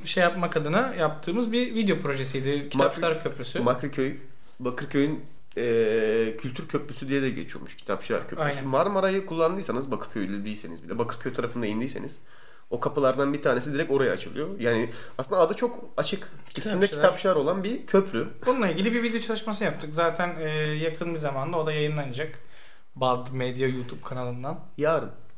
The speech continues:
Speaker 1: Değil. Belki bugün.
Speaker 2: Yarın. Bu kadar netim.
Speaker 1: Hayır, bugün demek zorundasın zaten her türlü. Sabaha gireceksin
Speaker 2: Ha,
Speaker 1: bugün.
Speaker 2: sabaha mı kayacak?
Speaker 1: Tabii.
Speaker 2: Bugün. Bugün akşam yedide.
Speaker 1: Aynen.
Speaker 2: Oh, ne güzel.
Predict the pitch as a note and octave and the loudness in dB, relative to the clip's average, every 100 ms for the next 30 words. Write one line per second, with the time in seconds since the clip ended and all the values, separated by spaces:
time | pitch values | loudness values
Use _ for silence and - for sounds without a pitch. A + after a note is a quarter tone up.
0 | - - - - - - - D3 D3+ D3+ | -12 -14 -14 -14 -16 -16 -10 0 0 0
1 | B2+ - B2+ C3+ C3+ D#3 C#3+ B2+ - - | -4 -6 -2 -2 -2 -2 -2 -4 -8 -10
2 | - - - - - - - B2 D#3 D#3+ | -12 -14 -14 -16 -16 -16 -8 0 2 2
3 | - - - - - - - - - - | -2 -8 -8 -10 -10 -12 -14 -14 -14 -16
4 | - - - - - - - - - - | -16 -16 -16 -16 -16 -16 -16 -16 -16 -16
5 | - - - - - C#3+ A2+ A2 G2+ G2 | -14 -16 -14 -6 0 2 2 0 -2 -6
6 | - - D#3+ E3+ D3 D#3 F#3 D3+ C3+ C3+ | -10 -6 0 2 2 -2 0 0 0 -2
7 | A#2+ A#2 - A#2+ - A#2+ A#2+ A#2 A#2+ A#2+ | -4 -6 -8 -10 -10 -12 -14 -14 -8 -4
8 | C3 C#3 D3 D#3 F#3+ A#2+ B2+ B2 A#2+ C#3 | -2 -2 -2 -2 0 2 2 4 4 4
9 | F#3+ D#3+ G2 F2+ F2+ - D#3+ G#3 B2+ - | 2 0 -2 -2 -4 -2 4 4 4 -2
10 | - - - F#3 F#3+ F#3+ F3+ D#3 - F3 | -8 -8 0 0 2 6 6 6 2 2
11 | C3+ B2+ A#2+ - - - E3+ F#3 D3+ A#2+ | 2 0 0 0 -2 -2 4 6 6 2
12 | - - - - - D#3 D#3+ C#3 | -2 2 2 2 -2 -2 2 4